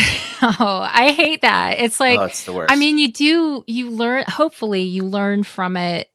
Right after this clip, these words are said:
Speaker 1: every single time. But I mean, I'm ter-, like, I hate, I hate that, especially when you are right in the middle of it and you know it's not going
Speaker 2: <laughs> Yeah.
Speaker 1: the way you want it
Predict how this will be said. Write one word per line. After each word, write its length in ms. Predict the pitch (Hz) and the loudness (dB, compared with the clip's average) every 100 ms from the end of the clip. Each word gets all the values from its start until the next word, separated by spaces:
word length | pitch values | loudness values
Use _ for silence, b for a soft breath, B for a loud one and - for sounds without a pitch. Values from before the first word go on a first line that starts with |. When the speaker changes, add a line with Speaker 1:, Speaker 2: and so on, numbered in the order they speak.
| - | 0
Speaker 1:
every 260 | 196 196 202 | 0 2 -2
single 320 | - 180 180 | -2 -2 -4
time. 460 | - 180 180 170 175 | -4 -2 0 -2 -2
But 100 | - | 0
I 100 | 214 | 2
mean, 320 | 247 233 208 - | 2 0 0 0
I'm 160 | 220 240 | -2 -2
ter-, 320 | - 220 - B B B | -4 -6 -6 B B B
like, 260 | 226 208 202 _ _ _ _ 214 | -2 -2 -6 _ _ _ _ -4
I 120 | 240 | -2
hate, 1040 | - - - 175 226 220 208 151 - - - _ - | -2 -8 -8 -2 0 0 -2 -6 -10 -14 -14 _ -8
I 120 | 196 | -6
hate 580 | 190 - - 240 269 - | -6 -12 -4 -4 -4 -4
that, 380 | 175 165 - - B B | -4 -4 -6 -12 B B
especially 380 | - 392 381 359 | -12 -8 -4 -4
when 280 | 226 226 226 | -2 -2 0
you 320 | 220 226 233 - | 0 0 -2 -4
are 480 | 185 180 180 180 _ b b b - | -4 -2 -2 -6 _ b b b -8
right 420 | 196 247 262 285 | -2 2 2 2
in 140 | 226 | 0
the 80 | 208 | 2
middle 300 | 185 175 165 | 2 0 -2
of 160 | 156 - | -4 -6
it 260 | - - - | -8 -6 2
and 160 | 226 | 4
you 80 | 240 | 6
know 640 | 226 226 240 233 202 160 - | 6 6 6 4 2 0 -4
it's 220 | 196 - | -6 -2
not 300 | 226 208 202 | 0 0 0
going 640 | 214 202 190 175 170 175 196 | -2 0 0 -2 -4 -8 -8
Speaker 2:
<laughs> 100 | - | -2
Yeah. 60 | |
Speaker 1:
the 100 | 196 | 0
way 160 | 185 196 | 4 4
you 160 | 196 | 4
want 240 | 170 175 190 | 0 0 0
it 140 | 226 | -2